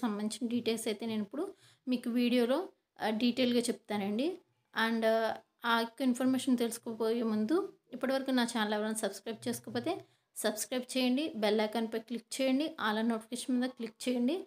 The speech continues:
All on notification మీద క్లిక్ చేస్తే మాత్రమే నా యొక్క నోటిఫికేషన్స్ అన్నీ కూడా మీకు రావడం జరుగుతుంది. లేదంటే కొన్ని ఇంపార్టెంట్ నోటిఫికేషన్స్ అనేవి మిస్ అయ్యే ఛాన్స్ అనేది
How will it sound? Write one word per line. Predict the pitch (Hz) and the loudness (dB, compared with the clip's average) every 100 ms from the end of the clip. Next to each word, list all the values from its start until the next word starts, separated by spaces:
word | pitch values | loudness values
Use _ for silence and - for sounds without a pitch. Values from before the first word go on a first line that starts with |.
| _ _ _ - 233 | _ _ _ 0 4
All | 247 | 6
on | 262 254 | 6 4
notification | 254 269 254 262 | 2 -4 -2 -2
మీద | 247 | -2
క్లిక్ | 240 - 262 | -6 -4 -4
చేస్తే | 254 254 226 | -2 0 0
మాత్రమే | 202 226 294 269 | 0 0 0 2
నా | 247 | 0
యొక్క | 240 233 | 0 -2
నోటిఫికేషన్స్ | 214 - 240 254 233 | -2 -6 -4 -2 -2
అన్నీ | 220 220 | -2 -2
కూడా | 214 226 | 0 0
మీకు | 226 349 415 302 | -2 -4 0 2
రావడం | 208 220 240 240 | 2 4 2 2
జరుగుతుంది. | 233 220 247 254 381 - _ - 269 | -2 -2 0 0 -2 -8 _ 0 4
లేదంటే | 262 269 254 349 349 | 4 4 2 0 0
కొన్ని | 262 254 233 | 2 2 2
ఇంపార్టెంట్ | 233 240 254 247 233 | -2 0 2 2 2
నోటిఫికేషన్స్ | 220 - 240 226 240 | -2 -4 -2 0 0
అనేవి | 233 277 240 | 2 2 2
మిస్ | 240 226 | 2 0
అయ్యే | 247 370 392 - | 2 -2 -4 -4
ఛాన్స్ | 233 233 233 | -2 -2 0
అనేది | 247 240 | 2 2